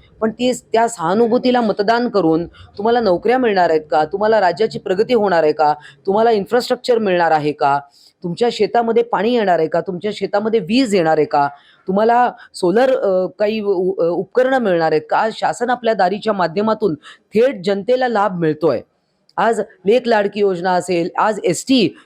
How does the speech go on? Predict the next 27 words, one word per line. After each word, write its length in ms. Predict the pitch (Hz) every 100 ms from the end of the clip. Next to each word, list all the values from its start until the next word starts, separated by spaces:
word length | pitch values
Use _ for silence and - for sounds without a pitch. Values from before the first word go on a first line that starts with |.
| _
ही, 320 | 214 233 233 -
अ, 260 | 175 170 156
जी 80 | 196
तोट्यामध्ये 540 | 196 185 254 277 220
होती 180 | 185 196
ती 120 | 202
नफ्यामध्ये 540 | 190 165 240 269 247 202
आलेली 380 | 170 165 170
आहे. 200 | 160 151 151 - - _
त्याच्यानंतर 500 | 180 226 233 226 233
महिलांना 440 | 190 170 208 247
पन्नास 420 | 240 240 208 220 -
टक्के, 400 | - 220 214 208 - _
आज 160 | 220 233
म-, 300 | 214 202 196
महिला 340 | 196 202 226
सर्रास 420 | 233 214 233 254 -
पन्नास 320 | 214 220 226
टक्के, 340 | 226 226 226 226 - _
अ, 340 | 185 190 190 175 185
डिस्काउंट 460 | 165 165 - 254 254
तिकिटामध्ये 460 | 202 220 214 208
क-, 200 | 208 -
करतात. 420 | 175 185 170 170 156 - _
पंच्याहत्तर 460 | 180 175 233 233 233
वर्षाचे 460 | 220 196 220 220 233
नागरिक 480 | 190 165 175 214